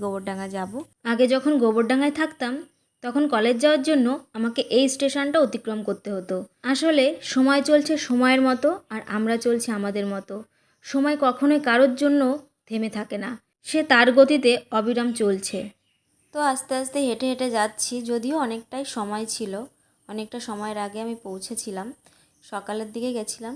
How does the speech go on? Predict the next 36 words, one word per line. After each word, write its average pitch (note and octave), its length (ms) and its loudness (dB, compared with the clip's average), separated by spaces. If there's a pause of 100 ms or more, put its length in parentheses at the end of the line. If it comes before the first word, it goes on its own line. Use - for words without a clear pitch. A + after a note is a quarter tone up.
(120)
খুবই C4+ 280 -8 (120)
সকাল। G3+ 300 -10 (680)
আহ, F#3+ 380 -10 (160)
দেখো G3+ 260 -12 (220)
এখন A3 140 -12 (100)
সিঁড়ি A3 300 -10
ভেঙে G#3 260 -8
ভেঙে G#3 260 -12
যেতে G3+ 260 -12
হচ্ছে G#3 260 -14
ওপাশে। F#3+ 360 -12 (1800)
এই C#4+ 60 -2 (100)
গরমকাল A#3 440 0 (100)
বলো D4 180 0 (180)
আর G#3+ 60 -4 (100)
বর্ষাকাল G#3 440 -6 (100)
বলো, G3+ 200 -6 (400)
ছাতা B3+ 340 -4
কিন্তু D#4 180 -4 (100)
ব্যবহার G#3 380 -4
করতেই G3+ 400 -10
হয়, G3 180 -10 (260)
আর G#3+ 140 -8
যেটা G#3+ 260 -4
আমার D4 200 -6
মনে F#3+ 240 -4
থাকে F#3+ 260 -12
না, - 60 -12 (120)
কিন্তু D4 180 -8 (100)
আজকে C4 260 -8
কিন্তু D4 180 -6 (100)
নিয়েই A#3 320 -2
বেরিয়েছি, F#3 500 -4 (220)
কারণ D4+ 180 -2 (160)
আকাশের C4 380 -2
অবস্থা C4+ 260 0